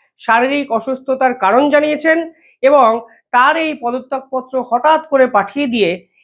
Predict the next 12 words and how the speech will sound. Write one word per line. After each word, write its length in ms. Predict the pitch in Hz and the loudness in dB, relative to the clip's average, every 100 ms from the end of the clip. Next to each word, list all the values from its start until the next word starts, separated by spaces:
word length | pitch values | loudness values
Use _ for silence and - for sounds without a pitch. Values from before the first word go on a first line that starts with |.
| - | -4
একাধিক 680 | 214 - 277 277 247 320 240 | -2 0 2 2 2 -2 -4
বিতর্কের 480 | 247 254 233 262 269 | -4 -2 -2 -2 -4
তিনি 180 | 254 240 | -4 -6
সৃষ্টি 400 | 240 214 202 226 | -6 -8 -8 -10
করেছেন। 540 | 202 190 190 233 208 139 - _ _ _ _ _ _ _ _ 175 | -4 -2 0 2 2 0 -12 _ _ _ _ _ _ _ _ -2
ভারতবর্ষের 580 | 202 285 254 302 294 269 | 2 2 0 -2 -2 -4
ইন্টারনাল 480 | 254 262 269 269 262 | -2 -2 -2 -2 -2
পলিটিক্স 540 | 226 233 247 240 180 - 190 | -2 -2 -2 -4 -4 -6 -2
বর্তমান 480 | 208 208 269 262 | -2 0 0 2
সময়ে 300 | 262 254 214 | 2 2 2
আন্তর্জাতিক 880 | 190 190 214 240 302 294 285 285 277 | 2 2 0 0 0 2 0 0 -6
স্তরে 360 | - 240 196 | -4 -2 -2